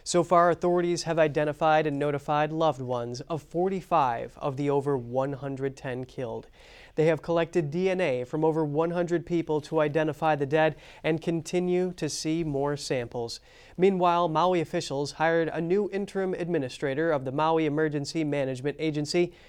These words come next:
Daryl Oliveira. The former head of the Hawaii County Civil Defense Agency replaces predecessor Herman Andaya. Andaya recently stepped down from his post, citing health reasons.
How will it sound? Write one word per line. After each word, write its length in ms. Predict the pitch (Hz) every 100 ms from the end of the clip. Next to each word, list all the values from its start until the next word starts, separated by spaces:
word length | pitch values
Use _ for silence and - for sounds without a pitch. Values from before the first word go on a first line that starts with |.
| - _
Daryl 400 | 185 196 202 202
Oliveira. 540 | 160 185 165 151 120 113 _ -
The 120 | 135
former 400 | - 165 160 151
head 280 | 139 156 151
of 100 | 135
the 100 | 131
Hawaii 420 | 143 151 160 156
County 340 | - 156 165
Civil 300 | 151 - 170
Defense 400 | 180 175 165 127
Agency 560 | 131 139 139 - 165 175 - -
replaces 560 | 165 160 185 190 196 185
predecessor 800 | - 180 165 - 170 175 185 170
Herman 340 | 170 180 185
Andaya. 520 | 180 180 160 139 117 - _ - - -
Andaya 500 | 156 180 202 208 170
recently 400 | 202 214 190 175
stepped 380 | - 185 180
down 320 | - 170 151 135
from 180 | 151
his 160 | 147 143
post, 440 | - 151 151 147 -
citing 420 | - 202 202 196
health 320 | 147 196 180
reasons. 440 | 156 160 170 185